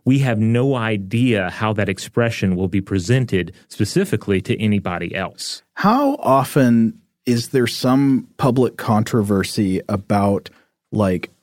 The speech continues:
Speaker 2: a tweet where,
Speaker 1: Mm-hmm.
Speaker 2: you know, somebody is like, uh, somebody's like, "Hey, I found a tweet by X celebrity," you know, where they said something that looks really bad, and then that person defends themselves by saying, "But you took it out of context."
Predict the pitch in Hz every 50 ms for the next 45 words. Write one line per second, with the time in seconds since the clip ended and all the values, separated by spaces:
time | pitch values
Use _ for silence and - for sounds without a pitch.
0 | _ _ _ _ _ _ _ _ - 113 - - - - 123 98 - - - -
1 | - _ _ _ _ _ _ _ _ _ _ - 107 107 107 104 101 101 101 -
2 | 101 107 113 110 104 98 98 98 - 143 127 117 120 117 117 113 107 104 98 92
3 | 107 101 98 - 117 104 101 98 101 - - 120 117 107 - - 131 123 117 107
4 | 104 113 110 104 90 - 151 147 139 127 120 - - 135 131 131 127 104 - -
5 | - 123 113 117 123 - 117 110 101 101 101 - - 95 98 - - - 117 95
6 | 90 90 87 85 90 85 80 76 76 85 95 92 90 87 85 87 92 98 101 98
7 | 101 101 98 - - 147 151 156 147 - - 135 127 123 120 - 101 95 90 90
8 | 90 101 - _ - - - _ _ _ - 117 107 - - 120 113 104 - -
9 | 127 117 110 98 90 101 117 120 120 113 104 98 95 104 107 110 120 120 120 113
10 | 117 123 110 - - 127 117 117 - 113 107 - - - 139 143 143 131 - -
11 | 120 110 - 113 107 107 113 - 107 98 - - 120 113 113 117 127 143 139 156
12 | 160 156 143 143 - 170 156 156 - 147 135 131 131 131 123 117 113 - 147 147
13 | 156 156 151 139 120 101 78 80 82 - - - - -